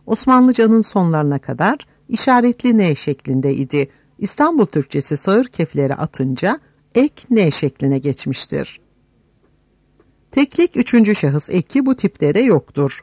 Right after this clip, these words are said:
Bu şahıs da şekil ve zaman eki şahıs ifadesinde taşıyor demektir.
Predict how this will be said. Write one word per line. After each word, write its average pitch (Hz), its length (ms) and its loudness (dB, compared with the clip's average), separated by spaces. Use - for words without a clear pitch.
Bu 311 80 2
şahıs 165 420 0
da 240 120 0
şekil 240 440 0
ve 202 120 2
zaman 160 440 0
eki 185 280 -4
şahıs 226 320 0
ifadesinde 202 840 0
taşıyor 139 560 -2
demektir. 131 680 -4